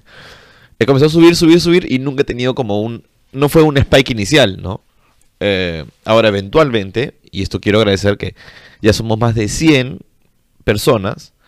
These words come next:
en los últimos cinco o seis capítulos, que es un culo. Para mí es un culo, ¿no? Este, porque yo me acu-, yo me acuerdo, yo grababa en, en Costa Rica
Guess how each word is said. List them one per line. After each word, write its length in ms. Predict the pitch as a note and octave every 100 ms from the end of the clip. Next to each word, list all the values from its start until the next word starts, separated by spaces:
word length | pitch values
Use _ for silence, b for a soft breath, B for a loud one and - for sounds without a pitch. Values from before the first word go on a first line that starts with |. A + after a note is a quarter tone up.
| b b
en 140 | -
los 120 | F#2+ G#2
últimos 360 | A2 A2+ F#2
cinco 960 | - - - - - - - C3+ D#3 D#3
o 40 |
seis 120 | D3
capítulos, 640 | D3+ D3+ D3+ E3 A#3 E4 _ b b b
que 120 | - A2
es 100 | A#2
un 240 | B2 B2+
culo. 320 | G3 G3 F#2+
Para 180 | G#2+ A2+
mí 120 | D3+
es 100 | E3
un 120 | D3+
culo, 340 | E3+ E3 E2 - _ _ _ _ _ _ -
¿no? 260 | - A2+ _ _ _ _ _
Este, 760 | G2+ G2+ - - F2+ F2 E2 A1 G#1+ - -
porque 220 | G2+ A2
yo 80 | C3+
me 80 |
acu-, 140 | C3+ -
yo 160 | B2 A#2+
me 160 | G#2+
acuerdo, 200 | G2+ G#2+
yo 60 | G#2
grababa 360 | G#2+ A2 G#2+
en, 120 | A2 -
en 100 | G2+
Costa 200 | G#2 C3+
Rica 360 | C#3 C3+ F#3+